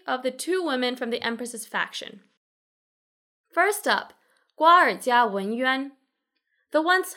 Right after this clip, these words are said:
haughty Qi Guiren. The highest up, highest rank she got was a pin, which is the rank of an imperial concubine, which is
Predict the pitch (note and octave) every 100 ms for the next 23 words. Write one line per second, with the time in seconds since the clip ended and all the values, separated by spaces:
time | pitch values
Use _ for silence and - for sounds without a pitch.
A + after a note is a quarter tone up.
0 | - - D#4 C#4+ G#3 - - - A3+ A3+
1 | C#4 G#3+ - - _ _ _ _ _ _
2 | _ _ _ _ _ C#4+ D4 C#4 C#4 E4+
3 | B4+ B4 F4+ F#4+ G4+ - C#4+ D#4+ C#4+ D4
4 | D4+ C4+ C4+ A#3 A3+ A3 - A3 G#3 -
5 | G3+ G3+ C#4 C4 G#3 G#3 A3+ G#3 G#3 G#3
6 | G3 G3+ G#3+ G3+ G#3 G#3 C4 C4 B3+ A3+
7 | G#3+ G3+ - - A3 _ _ _ _ -
8 | F4 G4+ G4 F4+ E4 -